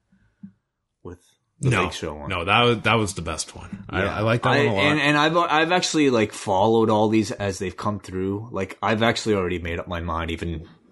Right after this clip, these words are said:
Speaker 1: you know, like, I've read pretty much all of them on my own. Um, unless you wanna read one more.
Speaker 2: No, I just, I'm sorry we can't get to all. Like, there are
Speaker 1: Like,
Speaker 2: so many
Speaker 1: I've,
Speaker 2: here.
Speaker 1: I've read them all.
Speaker 2: There
Speaker 1: I
Speaker 2: must be
Speaker 1: can't,
Speaker 2: at least
Speaker 1: I,
Speaker 2: sixty.
Speaker 1: I can't read them all on air, but I guarantee you the best one has to go to Matt Moore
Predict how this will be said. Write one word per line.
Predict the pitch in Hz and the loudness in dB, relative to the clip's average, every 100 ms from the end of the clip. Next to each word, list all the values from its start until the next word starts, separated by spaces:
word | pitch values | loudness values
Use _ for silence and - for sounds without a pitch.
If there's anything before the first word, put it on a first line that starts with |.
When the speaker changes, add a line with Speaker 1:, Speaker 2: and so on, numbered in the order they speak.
| - | -10
Speaker 1:
you | - 85 | -2 -2
know, | 78 80 - | -2 -6 -8
like, | 95 110 | -6 0
I've | 123 | 2
read | 139 131 | 2 2
pretty | 127 107 | 2 2
much | 95 98 | 0 -2
all | 82 80 | -4 -6
of | 80 | -8
them | 80 95 | -14 -8
on | 90 | -6
my | 90 82 | -4 -4
own. | 76 78 76 - - - - | -6 -10 -16 -20 -20 -20 -10
Um, | 64 82 82 78 78 87 - _ _ _ _ - | 0 2 4 2 -2 -10 -14 _ _ _ _ -4
unless | 87 92 101 98 | 0 4 4 4
you | 101 | 2
wanna | 95 87 | 2 2
read | 87 82 | 0 -2
one | 80 78 | -4 -4
more. | 76 78 - _ _ _ - - | -8 -12 -16 _ _ _ -18 -6
Speaker 2:
No, | 135 202 214 147 | -2 0 2 2
I | 127 | 2
just, | 139 143 | 0 0
I'm | 139 143 | 2 2
sorry | - 165 170 | 2 2 2
we | 139 | 2
can't | - 147 | 2 2
get | 139 | 2
to | 120 | 0
all. | - 139 131 | 0 2 2
Like, | 107 135 | 2 0
there | 208 226 151 | 2 2 2
are | |
Speaker 1:
Like, | 113 120 | 2 2
Speaker 2:
so | 117 208 175 | 2 2 2
many | 160 180 165 | 2 2 2
Speaker 1:
I've, | 139 165 | 2 2
Speaker 2:
here. | - 147 | 0 2
Speaker 1:
I've | 160 | 2
read | 190 196 | 2 0
them | 170 143 | 0 2
all. | 135 131 | 2 4
Speaker 2:
There | |
Speaker 1:
I | 202 | 4
Speaker 2:
must | 208 | 2
be | 170 | 2
Speaker 1:
can't, | 165 | 2
Speaker 2:
at | |
least | 170 - | 2 2
Speaker 1:
I, | 208 | 0
Speaker 2:
sixty. | - - 98 | 0 -2 0
Speaker 1:
I | 147 | 2
can't | 185 185 | 2 0
read | 165 156 | 2 0
them | 147 | 2
all | 143 143 | 2 2
on | 127 127 | 2 2
air, | 120 | 2
but | 110 117 | 2 2
I | 117 | 2
guarantee | 113 127 120 117 117 | 2 0 0 0 2
you | 113 113 | 2 2
the | 104 | 0
best | 104 120 117 | 0 0 0
one | 113 110 107 | 0 2 2
has | 104 104 - | 0 -2 -2
to | |
go | 101 98 | -2 -2
to | 92 | 0
Matt | 95 90 | -2 -4
Moore | 92 92 92 92 | -4 -2 -2 -4